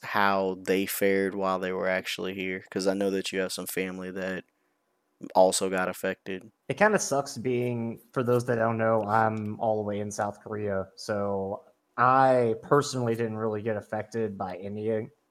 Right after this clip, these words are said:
Speaker 2: of the hurricane, but my family did. Uh, apparently the power is still out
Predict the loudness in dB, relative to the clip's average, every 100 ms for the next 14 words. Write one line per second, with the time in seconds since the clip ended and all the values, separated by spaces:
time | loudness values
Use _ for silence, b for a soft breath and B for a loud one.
0 | _ _ _ -2 -2 2 2 0 0 -2
1 | -2 -4 -6 -6 -6 -4 -6 -6 -6 -6
2 | -10 _ _ _ _ _ 0 4 6 4
3 | 2 4 4 6 6 4 4 2 2 6
4 | 8 8 6 4 -2 -4 -8 0 4 4
5 | 2 0 2 2 0 -14